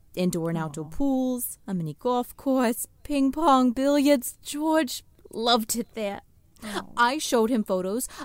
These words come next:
Speaker 1: of our trip last summer as he, as he lay on his deathbed. Terringham Copple,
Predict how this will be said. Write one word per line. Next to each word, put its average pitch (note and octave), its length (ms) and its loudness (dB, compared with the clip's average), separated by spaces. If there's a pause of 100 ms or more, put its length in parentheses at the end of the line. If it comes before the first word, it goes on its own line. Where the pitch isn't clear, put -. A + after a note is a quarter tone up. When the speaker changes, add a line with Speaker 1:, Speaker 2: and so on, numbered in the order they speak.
Speaker 1:
of G3+ 100 -4
our F#3+ 100 0
trip - 320 -2
last D4+ 240 0
summer G#3+ 300 4
as G3+ 160 0
he, G#3+ 160 -2 (1800)
as A3+ 120 0
he A3 100 0
lay G3 160 -2
on F3 120 -2
his F3 120 -6
deathbed. D#3+ 460 -12 (1040)
Terringham F3 340 -6
Copple, A#3+ 420 -2